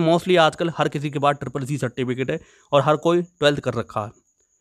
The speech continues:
क्योंकि बेरोज़गारी बहुत है, हर कोई कुछ ना कुछ करता ही रहता है। तो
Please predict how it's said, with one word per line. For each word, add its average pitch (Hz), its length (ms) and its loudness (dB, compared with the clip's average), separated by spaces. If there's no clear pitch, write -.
क्योंकि 127 200 -2
बेरोज़गारी 127 460 2
बहुत 131 300 0
है, 147 60 -2
हर 127 120 -4
कोई 127 180 -2
कुछ 123 160 -4
ना 131 80 0
कुछ 127 140 -4
करता 120 240 -4
ही 127 60 0
रहता 123 280 0
है। 143 80 -4
तो 117 520 -8